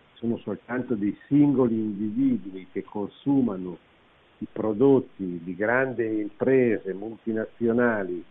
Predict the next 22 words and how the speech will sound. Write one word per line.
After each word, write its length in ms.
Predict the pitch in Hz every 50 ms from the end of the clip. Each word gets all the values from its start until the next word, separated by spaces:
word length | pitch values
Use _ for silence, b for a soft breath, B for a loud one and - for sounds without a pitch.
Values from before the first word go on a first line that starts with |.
| - - - - - - _ _ _ _ _ _ _ _ _ _ _ _ _ _ _ _
che 80 | - -
continuano 680 | _ 117 104 98 - - 139 139 131 120 117 110 104 107
ad 60 | 107 107
aumentare 800 | 104 104 104 104 104 104 101 - - 131 123 123 117 98 98 95
i 60 | 92
propri 360 | - - 113 120 120 - 107 98
profitti, 920 | - 135 160 151 - - 131 127 123 - - _ 285 - 311 320 311 320 - - _ _ _ _ _ _ _
eh, 120 | - - -
non 200 | - 104 101 104
è 160 | 104 110 123 -
un 140 | - 101 107
mondo 640 | 104 101 95 95 98 101 98 101 101 98 92 92 87 - _ _ _
che 80 | - 85
va 80 | - 85 -
bene, 320 | 127 143 135 104 104 101 -
cioè 120 | - 107
è 40 | 98
un 140 | 107 117 127
mondo 600 | 135 135 131 123 123 120 131 147 143 127 - - - - - _ _ _ _ _ _ _ _
che 80 | 123
va 100 | 113 104
corretto. 840 | - - 107 101 95 98 92 90 85 80 - - _ _ _ 92 -